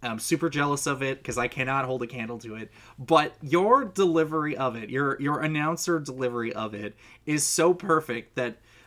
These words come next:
uh, Philippe from Neo Royal edited this short little clip of just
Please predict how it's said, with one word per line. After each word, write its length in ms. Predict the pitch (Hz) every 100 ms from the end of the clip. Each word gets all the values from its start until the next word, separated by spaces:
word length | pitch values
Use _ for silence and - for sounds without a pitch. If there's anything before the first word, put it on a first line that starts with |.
| _
uh, 300 | 120 117 117
Philippe 300 | 117 139 131
from 360 | - 131 131 135
Neo 240 | 147 131 131
Royal 560 | 131 117 110 113 113 -
edited 540 | 147 147 139 135 135 -
this 280 | 131 123 -
short 340 | - 131 139
little 220 | 139 131
clip 480 | 131 - 123 110 - -
of 540 | 113 110 107 107 - _ _ _ _ _ _ 127
just 440 | 120 120 - -